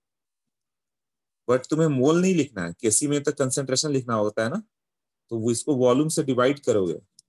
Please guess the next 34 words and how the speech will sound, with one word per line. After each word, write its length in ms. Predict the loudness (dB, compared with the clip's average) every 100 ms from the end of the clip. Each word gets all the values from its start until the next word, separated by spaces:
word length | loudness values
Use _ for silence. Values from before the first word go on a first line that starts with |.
| -14
मतलब 220 | -10 -8
concentration 880 | -4 -4 -2 -4 0 -2 0 -4 -4 _ _ _ _ _ _ _ _ -6
at 440 | -2 0 -2 _ _ _ _ _ _ _ _ _ _ _ _ -10
equilibrium। 600 | -6 0 0 2 0 -2
तो 100 | -2
ये 100 | -2 2
तीन 180 | 0 0
step 220 | 0 -2 0
याद 180 | 0 0
होना 220 | -2 -4
चाहिए, 360 | -4 -4 -4 -6 _ _ _
time 220 | 0 0 0
T 140 | -2
equal 220 | 0 -2
to 80 | 0
zero, 240 | 0 0 -2
T 180 | -2 -4
equal 240 | -2 -2
to 120 | -2
T, 160 | -2 -4 _ _ _ -8
and 160 | -2
then 100 | 0
उसको 220 | 0 -2 2
volume 280 | 2 2
से 120 | -4 -2
divide 320 | 0 0 0
करना 220 | -4 -2
मत 200 | -4 -6
भूलना, 240 | -12 -10 -10 _ _ _ _ _ _ _ _ _ _ -10
क्योंकि 180 | -2 2
volume 260 | 2 2
से 140 | 0 -2
divide 320 | 0 0 0
करोगे 300 | 0 2